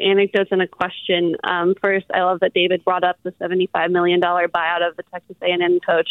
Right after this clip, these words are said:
And one of the particularly fun things about that was A and M went to their donors to raise the seventy-five million dollars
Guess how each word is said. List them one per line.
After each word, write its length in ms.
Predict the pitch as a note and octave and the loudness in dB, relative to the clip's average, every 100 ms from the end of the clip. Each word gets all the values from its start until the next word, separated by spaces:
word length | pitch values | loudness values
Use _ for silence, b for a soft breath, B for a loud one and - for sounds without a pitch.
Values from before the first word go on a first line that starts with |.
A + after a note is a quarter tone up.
| - | -2
And 320 | F3+ F3+ E3+ _ b b b b | 0 0 -2 _ b b b b
one 180 | - G#3 | 0 2
of 160 | G3 F3 | 2 4
the 240 | G3 G3 | 4 4
particularly 720 | - G#3 - G3+ A3 G#3 G3 | 2 -2 0 0 2 4 4
fun 300 | G3 G3 F#3+ | 2 0 0
things 400 | G3 G3 F#3 F#3 | 0 2 4 4
about 260 | F3+ F#3 F3 | 2 -2 -2
that 300 | F#3 F3+ - | -2 -2 0
was 360 | F#3+ F3 F3+ F3+ F#3 | 2 4 2 -2 -2
A 280 | - G3 F#3+ | 2 4 4
and 120 | F3+ F3+ F3+ | 2 0 -2
M 40 | F3+ | -4
went 180 | F3+ - - | -8 -8 0
to 280 | G#3+ G#3+ G3+ | 4 6 6
their 260 | F3+ G3 | 4 2
donors 520 | G3 A3 D4 G#3+ F3+ F#3+ - | 2 2 2 0 0 -4 -4
to 80 | |
raise 340 | F#3 F#3+ G3+ G3 | 0 4 4 2
the 120 | F#3+ | -2
seventy-five 480 | F#3+ F#3 F#3 G3 F3+ | -4 0 0 0 0
million 380 | F#3+ F#3 F3+ E3+ | 2 4 4 4
dollars 580 | G#3 G#3 G3 F#3 F3 | 2 2 2 2 2